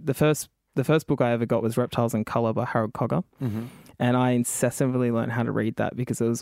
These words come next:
Speaker 1: all I had, um, for a long time, a long part of my childhood. And I still remember page six,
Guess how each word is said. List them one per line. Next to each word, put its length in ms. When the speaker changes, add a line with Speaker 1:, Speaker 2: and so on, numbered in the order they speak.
Speaker 1:
all 160
I 80
had, 400
um, 340
for 160
a 60
long 260
time, 480
a 20
long 220
part 200
of 40
my 120
childhood. 540
And 460
I 60
still 160
remember 260
page 300
six, 480